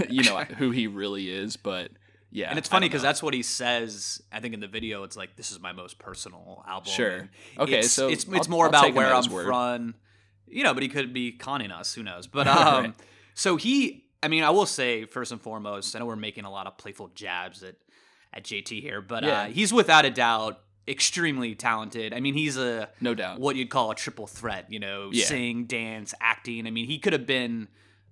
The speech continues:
Speaker 2: a cast member on Saturday Night Live for the last fifteen
Speaker 1: Yeah.
Speaker 2: years if he wanted to. Um,
Speaker 1: He was in the Mickey Mouse Club.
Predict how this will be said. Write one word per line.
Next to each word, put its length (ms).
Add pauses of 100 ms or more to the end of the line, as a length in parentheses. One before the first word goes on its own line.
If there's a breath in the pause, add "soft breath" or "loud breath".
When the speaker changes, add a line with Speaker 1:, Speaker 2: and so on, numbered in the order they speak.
Speaker 2:
a 60
cast 240
member 220
on 180
Saturday 320
Night 80
Live 320
for 80
the 60
last 200
fifteen 280
Speaker 1:
Yeah. 40
Speaker 2:
years 160
if 60
he 80
wanted 320
to. 460
Um, 220
Speaker 1:
He 40
was 140
in 80
the 80
Mickey 280
Mouse 300
Club. 400